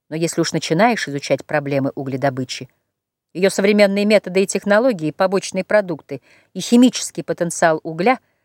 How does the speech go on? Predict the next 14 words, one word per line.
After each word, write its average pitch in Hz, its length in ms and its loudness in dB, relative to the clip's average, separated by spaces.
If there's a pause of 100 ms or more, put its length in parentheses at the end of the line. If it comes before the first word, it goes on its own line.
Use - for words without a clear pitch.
(120)
то 226 100 -12
просто 359 280 -2
диву 392 280 4
даёшься, 143 460 0
до 139 80 -8
чего 160 320 0 (360)
находчив - 600 -4
и 143 40 -4
поразительно 165 720 -2
изобретателен 254 1000 -2 (440)
технический - 680 -4
разум 143 360 2
современного 143 600 -4
человека, 147 540 -2